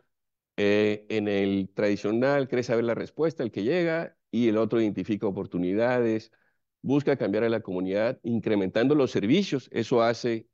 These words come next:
en el modelo tradicional, cambia la comunidad involucrando a la gente,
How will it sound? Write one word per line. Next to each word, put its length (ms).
en 160
el 260
modelo 340
tradicional, 800
cambia 300
la 100
comunidad 600
involucrando 680
a 60
la 100
gente, 600